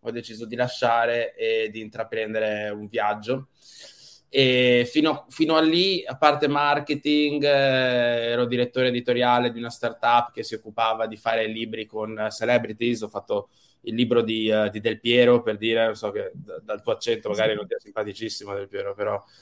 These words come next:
eh, di, di, di Gallinari. Ho fatto anche il libro del Papa, tra l'altro, ho anche lavorato con l'ufficio stampa del Papa. E, però soprattutto scrivevo per, eh, per TechCrunch, l'unico italiano che scriveva per TechCrunch, per Wired, per il Guardian, e facevo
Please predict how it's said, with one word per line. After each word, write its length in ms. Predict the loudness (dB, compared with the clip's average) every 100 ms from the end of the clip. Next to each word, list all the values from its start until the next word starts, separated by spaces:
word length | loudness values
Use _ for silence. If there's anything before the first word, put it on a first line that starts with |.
| _ _
eh, 880 | 2 4 4 4 2 0 0 -2 -4 -8
di, 240 | -8 -6
di, 320 | -6 -6 -6
di 180 | -8 -4
Gallinari. 800 | 2 4 4 6 6 6 6 4 2
Ho 80 |
fatto 200 | 2 0
anche 120 | 2 2
il 60 |
libro 180 | 2 4
del 160 | 2 0
Papa, 360 | 0 0 -4
tra 120 | -4
l'altro, 460 | -4 -4 -6 -6 -4
ho 20 |
anche 160 | -2 -2
lavorato 400 | -2 -2 -2 -4
con 120 | -8
l'ufficio 300 | -12 -20 -18
stampa 300 | -12 -8 -6
del 140 | -6
Papa. 280 | -6 -8 -8 _ _ _ -20 -20 -20 -20 _
E, 320 | 4 6 6 8
però 180 | 8 8
soprattutto 500 | 6 4 2 2 0
scrivevo 520 | 2 2 4 2 2
per, 280 | 4 4 4
eh, 540 | 4 4 4 2 2
per 200 | -2 -2
TechCrunch, 720 | -4 -2 2 2 0 -2 -2 -2
l'unico 280 | -4 -6
italiano 520 | -4 -2 0 0 -2 -4
che 180 | -4 -4
scriveva 440 | -4 -4 -2 -2
per 160 | -4 -8
TechCrunch, 580 | -6 0 2 0 -4
per 120 | -8 -4
Wired, 500 | 0 2 2 0 -6
per 140 | -10
il 60 | -2
Guardian, 480 | 0 0 -2 -6
e 40 | -6
facevo 500 | -12 -4 -4 -4